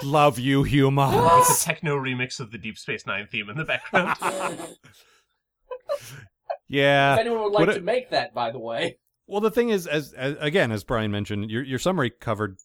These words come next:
Speaker 1: pretty much all the salient points, and
Speaker 2: Yeah,
Speaker 1: one
Speaker 2: they're
Speaker 1: of them is Quark doesn't really do anything.
Speaker 3: Nope.
Speaker 1: Like, this must be what he actually got up to, is what we're talking
Speaker 2: Yeah,
Speaker 1: about now.
Speaker 2: he shows up and he's like, "Ladies," and then he shows up at the end of the episode, "So what was everybody up to? We all have a good time?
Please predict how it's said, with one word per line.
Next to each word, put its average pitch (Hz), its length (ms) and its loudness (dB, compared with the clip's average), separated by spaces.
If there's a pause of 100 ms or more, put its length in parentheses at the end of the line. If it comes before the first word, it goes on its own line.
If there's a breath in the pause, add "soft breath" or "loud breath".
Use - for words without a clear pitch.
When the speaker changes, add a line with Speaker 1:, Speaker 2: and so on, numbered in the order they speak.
(100)
Speaker 1:
pretty 107 180 -6
much 98 360 -6
all 87 160 -12
the 90 160 -8 (100)
salient 104 420 -2
points, 135 280 -2
and 95 80 0
Speaker 2:
Yeah, 92 60 0
Speaker 1:
one 104 100 -2
Speaker 2:
they're 107 60 -2
Speaker 1:
of 101 60 -8
them 107 140 -4
is 107 140 -6
Quark - 380 -2 (120)
doesn't 147 340 0
really 139 240 2
do 151 380 0
anything. 104 300 -2
Speaker 3:
Nope. 170 160 -2
Speaker 1:
Like, 101 120 -6
this 147 160 -4
must 139 200 -2
be 147 100 -2
what 127 140 -2
he 120 120 -6 (140)
actually 104 320 -8
got 104 140 -2
up 143 160 -4
to, 90 180 -6
is 85 100 -8
what 95 140 -8
we're 90 120 -8
talking 92 280 -8
Speaker 2:
Yeah, 156 60 -2
Speaker 1:
about 101 100 -8
now. 127 60 -16
Speaker 2:
he 143 100 -8
shows 160 260 -2
up 151 120 -4
and 120 100 -10
he's 107 140 -10
like, 95 220 -4 (200)
"Ladies," 107 720 -8
and 127 100 -8
then 117 120 -10
he 123 80 -12
shows 120 240 -8
up 110 100 -10
at - 60 -20
the 127 80 -8
end 117 100 -10
of 110 80 -12
the 104 60 -8
episode, 98 440 -14
"So - 140 -8
what 175 140 -2
was 165 100 -2
everybody 113 500 -4
up 90 200 -10
to? 107 100 -18
We 107 80 -12
all 127 140 -2
have 131 160 -6
a - 20 -14
good 107 160 -8
time? 110 320 -2